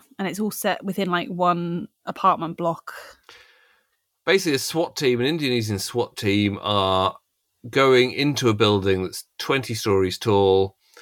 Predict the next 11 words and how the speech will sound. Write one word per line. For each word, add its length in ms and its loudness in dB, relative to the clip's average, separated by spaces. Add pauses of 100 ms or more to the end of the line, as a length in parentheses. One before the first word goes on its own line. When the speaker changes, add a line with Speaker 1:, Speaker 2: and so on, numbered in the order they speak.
(420)
Speaker 2:
They, 840 2
there's 220 0
a 100 2
drug 400 2
lord 380 2
that 140 -12
lives 240 -2
on 120 -2
the 80 -2
top 400 -6 (360)
floor, 800 2